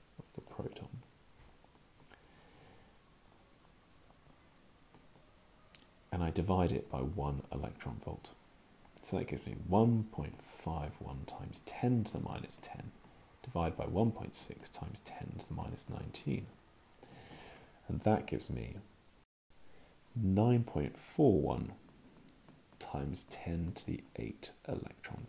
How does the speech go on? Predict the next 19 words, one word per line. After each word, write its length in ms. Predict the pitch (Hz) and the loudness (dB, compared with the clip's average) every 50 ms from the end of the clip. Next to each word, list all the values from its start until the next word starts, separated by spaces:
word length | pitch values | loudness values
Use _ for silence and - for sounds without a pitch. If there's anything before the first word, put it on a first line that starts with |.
| - | -12
volts. 380 | - - - - - - - - - - - - - - - - - - - - - - - - - - | -14 -14 -14 -12 -12 -12 -12 -12 -14 -20 -20 -20 -20 -20 -20 -20 -20 -20 -20 -20 -20 -20 -20 -16 0 8
Or 220 | - 104 101 80 | 10 10 10 10
indeed, 540 | 71 69 64 - 64 64 64 65 65 - - - - - - - - - - - - - - - - - - - - | 8 6 2 2 2 2 2 2 0 -4 -8 -12 -20 -20 -20 -20 -20 -20 -20 -20 -20 -20 -20 -20 -20 -20 -20 -10 -6
it 180 | - - - - | -4 -4 -4 -6
could 140 | - - | -6 -2
be 240 | - 76 69 65 67 - - - - | 0 2 2 0 -2 -6 -10 -8 -2
nine 720 | 76 78 80 82 85 87 87 90 87 82 73 69 67 - - - - - - | 0 2 4 4 6 6 6 6 6 6 4 2 0 -4 -6 -10 -16 -16 -12
four 800 | - - - - - - - - 87 78 73 69 67 69 - - - - - - | -10 -8 -6 -6 -6 0 4 4 4 4 4 2 0 -2 -4 -6 -12 -16 -10 -6
one 680 | - 82 82 95 101 92 69 60 65 73 87 101 104 - - - - - - - - - | -2 0 2 4 6 6 6 4 4 4 2 2 0 -2 -8 -18 -20 -20 -20 -20 -14 -10
mega 800 | - - - 80 78 80 80 82 85 82 80 76 - - 80 80 - - - - - - - - - - - - | -8 -6 -4 -2 0 0 2 4 4 4 4 2 0 -4 -8 -8 -10 -14 -18 -20 -20 -20 -20 -20 -20 -20 -12 -8
electron 380 | - 123 - - - - - - - - | -6 -4 -4 -6 -6 -10 -10 -10 -10 -12
volts. 320 | - - - - - - - - - - - - - - - - - - - - - - - - - - - - - - - - - - - - - - - - - - - - - - - - - - - - - - - - - - - - - - - - - - - - - - - - - - - | -12 -12 -10 -10 -10 -10 -10 -14 -20 -20 -20 -20 -20 -20 -20 -20 -20 -20 -20 -20 -20 -20 -20 -20 -20 -20 -20 -20 -20 -20 -20 -20 -20 -20 -20 -20 -20 -20 -20 -20 -20 -20 -20 -20 -20 -20 -20 -20 -20 -20 -20 -20 -20 -20 -20 -20 -20 -20 -20 -20 -20 -20 -20 -20 -20 -20 -20 -20 -20 -20 -20 -20 -18 -10 -4
Fantastic. 520 | - 80 - - 80 78 - - - - - | -4 -4 -2 -2 -2 -2 -2 -2 -2 2 2
That's 180 | 92 - - | 2 2 2
approximately 800 | - - - - - - - - - - - - - - 67 71 | -2 -4 -6 -4 0 0 0 0 0 -2 -4 -4 -2 0 0 0
one 720 | 64 69 101 78 78 76 73 78 - - - 82 80 82 | 2 2 2 2 4 4 4 2 2 0 0 0 0 4
giga 440 | - 98 117 120 117 76 67 - - - | 8 8 8 10 8 6 4 4 0 0
electron 460 | 82 78 - - - - - 82 78 | 2 2 2 0 -2 0 0 0 2
volt. 360 | 73 92 80 76 78 69 - | 2 4 4 4 4 2 0